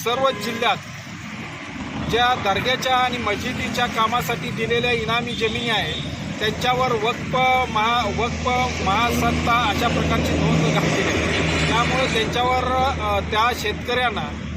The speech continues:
कागदोपत्री उपर करण्याचं काम या प्रशासनानं केलेलं आहे. या विजापूर गुहागर महामार्ग जो आहे, तो गेल्या तीन वर्षापूर्वी पूर्णपणे, अ, पूर्ण झालेला आहे, परंतु आजही ज्यांच्या जमिनी त्या महामार्गामध्ये गेलेल्या आहेत, त्यांना कुठल्याही प्रकारचा मोबदला आणि दिलासा रक्कम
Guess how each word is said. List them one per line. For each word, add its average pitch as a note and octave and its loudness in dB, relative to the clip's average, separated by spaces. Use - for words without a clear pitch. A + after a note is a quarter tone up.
कागदोपत्री A#3+ 0
उपर A#3+ -2
करण्याचं A#3 -2
काम A#3 0
या A3+ 2
प्रशासनानं A3 -2
केलेलं F3+ -4
आहे. - -8
या G#3 4
विजापूर B3+ -2
गुहागर A#3+ 2
महामार्ग A#3+ 0
जो A#3 -2
आहे, A#3+ 2
तो B3 -2
गेल्या A#3 0
तीन B3 -6
वर्षापूर्वी A#3 -2
पूर्णपणे, A#3+ -4
अ, F#3 0
पूर्ण C4+ -2
झालेला G#3 2
आहे, - -8
परंतु B3+ -2
आजही A#3 2
ज्यांच्या G#3 0
जमिनी A#3 -2
त्या B3 0
महामार्गामध्ये A3+ 0
गेलेल्या G#3+ 2
आहेत, - -2
त्यांना A3 0
कुठल्याही A#3+ 0
प्रकारचा A3+ -2
मोबदला A3 -2
आणि A3+ -2
दिलासा G#3 -2
रक्कम G#3+ -4